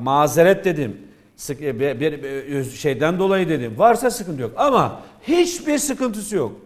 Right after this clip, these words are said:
Hiçbir mazereti yok. Neymiş efendim? Burnunu küçültüyor. Neymiş efendim? Yüzünü gerdiriyor. Neymiş efendim? Dudaklarına bir değişik böyle ş-, şey, ne, silikon yaptırıyor. Ya, u-, çoğaltın, çoğaltın ya. Anladın mı yani? Bu ne? İşte niye? Daha çok güzel gözükeyim,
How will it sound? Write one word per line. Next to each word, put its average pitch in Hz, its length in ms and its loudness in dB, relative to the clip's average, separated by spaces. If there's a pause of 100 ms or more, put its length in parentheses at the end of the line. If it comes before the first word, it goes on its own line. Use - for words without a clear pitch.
(360)
Hiçbir 320 420 -2
mazereti 226 640 2
yok. 131 160 0 (680)
Neymiş 220 320 -4
efendim? 175 440 -2 (140)
Burnunu 196 440 0
küçültüyor. 123 640 -10 (420)
Neymiş 208 320 2
efendim? 190 380 0
Yüzünü 160 360 -4
gerdiriyor. 147 640 0 (340)
Neymiş 208 280 4
efendim? 214 300 0
Dudaklarına 208 640 4
bir 202 100 -4
değişik 208 400 -2
böyle 196 180 2
ş-, - 140 -10 (200)
şey, 160 380 -10 (180)
ne, 151 200 -18
silikon 214 480 0
yaptırıyor. 143 640 -4
Ya, 175 180 -8
u-, 202 140 -12
çoğaltın, 247 420 4
çoğaltın 196 400 2
ya. 87 220 -12 (420)
Anladın 226 280 -6
mı 208 80 -2
yani? 101 200 -6 (420)
Bu 226 120 0
ne? 269 380 -2
İşte 220 180 -6
niye? 226 300 0
Daha 208 260 8
çok 202 240 0
güzel 170 340 2
gözükeyim, 131 520 -8